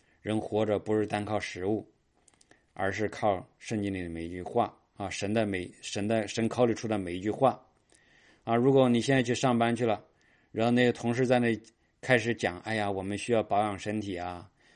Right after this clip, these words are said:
我们需要吃健康的食物啊，如果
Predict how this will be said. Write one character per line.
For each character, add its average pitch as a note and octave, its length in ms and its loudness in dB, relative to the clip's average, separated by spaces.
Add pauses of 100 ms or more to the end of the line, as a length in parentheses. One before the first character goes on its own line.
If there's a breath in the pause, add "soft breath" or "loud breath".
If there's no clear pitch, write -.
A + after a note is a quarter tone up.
我 G2+ 120 -10
们 G#2 120 -6
需 - 140 -4
要 A#2 100 4 (120)
吃 - 280 -4
健 A#2 240 -2
康 G#2 180 -6
的 G2+ 140 -2
食 F#2+ 300 -8
物 G2+ 120 -2
啊， F2+ 240 0 (280 soft breath)
如 A2 180 -2
果 G2+ 420 2